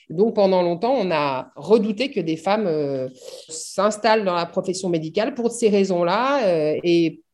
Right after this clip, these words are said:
parce que ça entraînerait une baisse à la fois de rémunération et une baisse de prestige. Donc, on voit qu'il y a, en fait, il y a toute une série d'arguments, parfois symboliques, parfois religieux, parfois politiques, parfois économiques, bon, voilà,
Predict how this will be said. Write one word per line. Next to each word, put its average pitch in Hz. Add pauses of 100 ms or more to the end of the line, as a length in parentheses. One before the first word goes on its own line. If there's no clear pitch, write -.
(140)
parce 151
que 202
ça 180
entraînerait 165
une 170
baisse 180
à -
la 147
fois 180
de 165
rémunération 156
et 190
une 160
baisse 185
de 156
prestige. 147 (400)
Donc, 165
on 190
voit 226
qu'il 233
y 208
a, 196
en -
fait, 269
il -
y -
a -
toute -
une 262
série 226
d'arguments, 190
parfois 202
symboliques, 175
parfois 190
religieux, 175
parfois 170
politiques, 175
parfois 190
économiques, 165
bon, 180
voilà, 175